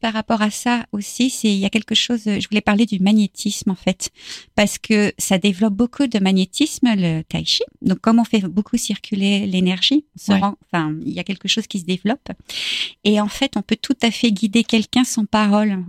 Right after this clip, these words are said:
Speaker 1: aussi en faisant la photo. Il y a, il y a, il y a ça qui se crée. C'est, c'est-à-dire
Speaker 2: Mhm.
Speaker 1: que, euh, il y a vrai, un vrai parallèle et quelque chose qui fait que on peut mettre de façon très confortable quelqu'un aussi.
Speaker 2: Mhm.
Speaker 1: Euh, et certainement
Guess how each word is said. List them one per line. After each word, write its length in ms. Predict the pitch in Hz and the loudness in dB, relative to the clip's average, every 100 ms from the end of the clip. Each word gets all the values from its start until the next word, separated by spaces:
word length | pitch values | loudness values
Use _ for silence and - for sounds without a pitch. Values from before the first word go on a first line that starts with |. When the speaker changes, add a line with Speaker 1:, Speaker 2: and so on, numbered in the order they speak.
| - | -4
Speaker 1:
aussi 380 | 180 - 214 | -4 0 2
en 240 | 190 170 170 - | 2 0 -2 -2
faisant 200 | 190 190 | 0 4
la 120 | 185 | 2
photo. 320 | 180 202 - | 2 0 2
Il 100 | 254 208 | 2 2
y 40 | |
a, 20 | 180 | 0
il 80 | |
y 40 | 190 | 0
a, 40 | |
il 140 | 202 196 | 0 0
y 40 | |
a 80 | 196 | -2
ça 200 | - 233 | 0 -2
qui 140 | - | -2
se 120 | - | -6
crée. 240 | 202 - 208 | -6 -2 -2
C'est, 200 | - 180 - - - | 0 -4 -6 -14 -6
c'est-à-dire 180 | - 202 | 2 6
Speaker 2:
Mhm. 240 | 226 226 | 6 4
Speaker 1:
que, 480 | 214 _ - - - | 0 _ -20 -18 -2
euh, 540 | 175 180 170 170 170 175 | 0 2 2 2 0 0
il 80 | 185 | 0
y 40 | |
a 40 | |
vrai, 160 | 185 190 - | 0 0 2
un 80 | |
vrai 240 | 180 - 277 | 0 0 0
parallèle 640 | 247 202 190 185 247 175 - _ _ _ | 2 2 2 2 2 0 -4 _ _ _
et 100 | 196 | -8
quelque 300 | - 202 - | -2 -2 0
chose 280 | 196 247 233 | 0 0 -4
qui 140 | - | -10
fait 240 | - - 226 | -16 -4 -4
que 220 | - 202 185 - | 0 -2 -2 -2
on 80 | 175 | 0
peut 220 | - 196 - _ - | 2 0 -2 _ 0
mettre 480 | 196 208 - - 180 | 0 0 -4 -12 -8
de 80 | 180 | -4
façon 360 | 208 185 196 | -4 -2 -4
très 200 | - - | -4 -4
confortable 540 | - 220 220 - 220 - | -4 -2 -4 -2 -2 -2
quelqu'un 420 | 202 196 - 196 | -2 -2 0 0
aussi. 300 | 185 - 214 | 0 2 2
Speaker 2:
Mhm. 100 | 214 233 - - - _ | 2 -2 -4 -8 -12 _
Speaker 1:
Euh, 1040 | - 185 180 175 170 170 165 165 170 175 180 175 _ _ _ _ | 0 2 2 0 -2 -4 -4 -6 -6 -8 -10 -12 _ _ _ _
et 40 | 202 | -2
certainement 1040 | - - - - 240 220 220 226 254 269 | -2 -2 -2 0 2 4 4 2 2 0